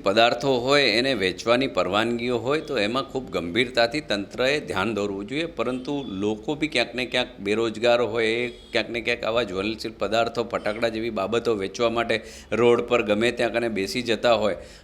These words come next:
અને જેના કારણે કોઈ પણ ઘટના બની જતી હોય. આપણે જ્વલનશીલ કોઈ પણ પદાર્થ હોય એને કેમ વેચવું, કઈ એની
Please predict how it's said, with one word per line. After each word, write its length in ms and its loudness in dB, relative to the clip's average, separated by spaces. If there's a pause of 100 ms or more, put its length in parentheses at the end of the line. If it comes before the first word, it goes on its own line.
અને 180 2
જેના 260 4
કારણે 280 0
કોઈ 180 -2
પણ 220 -4
ઘટના 320 0
બની 180 0
જતી 260 -4
હોય. 100 -4
આપણે 300 0
જ્વલનશીલ 500 -2
કોઈ 200 0
પણ 260 2
પદાર્થ 400 4
હોય 140 2
એને 140 -2
કેમ 420 0
વેચવું, 480 -2
કઈ 200 0
એની 220 0